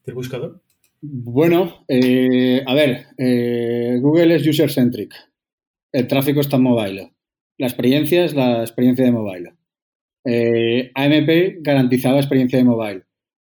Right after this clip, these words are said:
Speaker 2: Web Vitals ahora viene a garantizar experiencia de mobile. Mm, está todo bastante atado. Es decir, hay que ver este problema ya casi, o sea, hay que trascender un poquito est-, la visión del problema como un problema de seo estrictamente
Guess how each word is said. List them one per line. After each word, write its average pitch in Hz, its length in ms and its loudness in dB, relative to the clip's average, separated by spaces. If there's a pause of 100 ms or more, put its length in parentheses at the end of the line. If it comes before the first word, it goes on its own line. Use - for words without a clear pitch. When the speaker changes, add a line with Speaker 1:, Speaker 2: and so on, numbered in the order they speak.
Speaker 2:
Web 139 260 0
Vitals 156 420 0
ahora 143 160 2
viene 139 160 4
a 135 60 4
garantizar 127 400 0
experiencia 117 420 -2
de 110 60 -4
mobile. 104 420 -8 (760)
Mm, 117 640 -2
está 131 260 -4
todo 143 180 2
bastante 139 920 2
atado. 110 480 -8 (320)
Es 117 80 -8
decir, 117 280 -2 (460)
hay 135 200 -2
que 160 200 2
ver 160 240 0
este 156 200 -2
problema 156 680 0 (140)
ya 135 260 -2
casi, 147 280 -2
o 175 60 -4
sea, 127 200 -4
hay 127 80 -2
que 143 140 -4
trascender 151 360 -4
un 143 60 -2
poquito 139 500 -2
est-, 123 240 -10
la 117 100 -6
visión 117 240 -2
del 139 140 2
problema 143 400 0
como 117 140 -8
un 113 80 -8
problema 131 340 -2
de 123 220 -2
seo 131 480 -6 (240)
estrictamente 139 840 -2